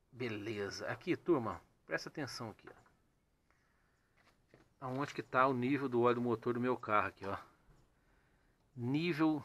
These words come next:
certinho. No máximo. Talvez a câmera não deva focar. Aqui sujou um pouquinho. Mas aqui tá todo, ó,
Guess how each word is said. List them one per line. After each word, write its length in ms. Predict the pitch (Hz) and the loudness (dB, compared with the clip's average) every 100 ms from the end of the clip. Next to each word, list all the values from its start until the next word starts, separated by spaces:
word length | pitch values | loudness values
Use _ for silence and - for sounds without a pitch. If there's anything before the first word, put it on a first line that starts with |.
| - | -6
certinho. 1200 | - - - - 180 180 - - - 135 127 107 _ _ _ _ _ _ _ _ _ _ _ _ _ _ 165 | -6 -4 -2 2 2 2 -4 -14 -6 -2 -2 -4 _ _ _ _ _ _ _ _ _ _ _ _ _ _ -8
No 580 | 131 143 160 185 202 - - _ - | 0 8 12 12 12 6 -16 _ -2
máximo. 840 | 113 127 143 139 - - 110 92 - - _ _ _ _ _ _ _ _ _ _ _ | 8 12 12 12 8 0 -2 -2 -10 -20 _ _ _ _ _ _ _ _ _ _ _
Talvez 320 | - 117 135 | -8 -2 0
a 100 | 160 | 0
câmera 380 | 147 139 139 143 | 0 -4 -4 -4
não 100 | 156 | -4
deva 200 | 151 156 | -4 -4
focar. 360 | - 160 123 110 | -2 0 4 4
Aqui 200 | 113 175 | 4 -6
sujou 320 | - 170 156 | -2 -2 -2
um 60 | |
pouquinho. 500 | - 139 - - 175 170 _ _ _ _ _ _ _ _ _ _ _ _ _ - | 0 -2 -2 -6 -6 -8 _ _ _ _ _ _ _ _ _ _ _ _ _ -16
Mas 140 | 117 | -10
aqui 240 | 117 - | -8 -8
tá 140 | 131 127 - - | -6 -6 -8 -4
todo, 340 | 135 160 123 | 0 4 4
ó, 120 | 92 | 2